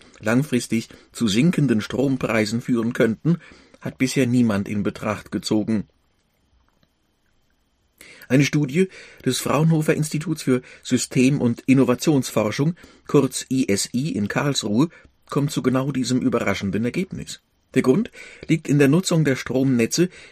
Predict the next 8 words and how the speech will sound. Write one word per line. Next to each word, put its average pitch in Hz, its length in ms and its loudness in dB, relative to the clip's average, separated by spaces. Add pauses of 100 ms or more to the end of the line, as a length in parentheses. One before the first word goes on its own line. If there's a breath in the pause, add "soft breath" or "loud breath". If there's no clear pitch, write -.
(120 loud breath)
die 143 60 4
heute 143 260 2
einen 127 280 2
bedeutsamen 131 640 0
Teil 120 300 -2
der 113 140 0
Stromkosten 107 760 -4
ausmachen, 107 580 -2